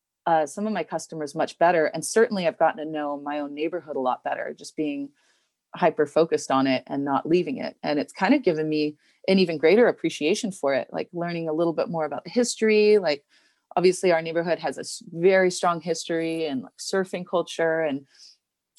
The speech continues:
and just learning, like, all the, all the, the, the pride and the, you know, I don't, I don't even know how to put it into words, but just, I, I don't know, really understanding the soul of a neighborhood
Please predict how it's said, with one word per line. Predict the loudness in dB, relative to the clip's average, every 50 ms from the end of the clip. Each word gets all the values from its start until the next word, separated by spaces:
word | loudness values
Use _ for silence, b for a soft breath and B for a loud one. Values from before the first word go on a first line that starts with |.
| -4 _ 0
and | 0
just | 0 0 -6 -10 -8
learning, | -4 0 0 0 0 0 0 0
like, | 2 2 2 0 -2 -4 -2
all | 2 2 4
the, | 4 4 4 2 2 -2 -6 _ _ _ _ _ _ _ _ _ _ _ _ -2
all | 0 2
the, | 2 0 0 -4 _
the, | -8 -10 -10 -10 _ -14
the | -14 -12
pride | -4 2 4 4 6 6 4 2
and | 2 -2 -2
the, | 0 0 0 0 -2 -4 -10 _ -10
you | -8 -4 -4
know, | -2 -4 -4 -6 -10 _ _ _ _ _ _ _ _ _ _ _ _ _ _ -12
I | -8 -6 -4
don't, | -2 -2 -2 -4 -4 -2
I | -2 -2
don't | -2 -2
even | -4 -4
know | -4 -2
how | -2 0 0
to | 0 -2 -4 _ _ _ _ _ _ _ _ _ -2
put | 0 2 2
it | 0 -2
into | -2 -2 -2
words, | 0 -2 -2 -2 -2
but | -2 -2 -2
just, | -4 -8 -14 -16 _ b b b b b b b b b _ _ _ _ _ _ _ _ _ -20 -10 -4 0
I, | 0 0 2 2
I | 4 4 4
don't | 4 4
know, | 4 4 4 2 0 -4 -4
really | 0 2 4 6 6 6
understanding | 4 4 2 -2 -2 -2 -4 -4 -4 -6 -10
the | -12
soul | -8 -4 -2 -2 0
of | -2 -2
a | -4
neighborhood | -6 -6 -6 -8 -8 -10 -12 -12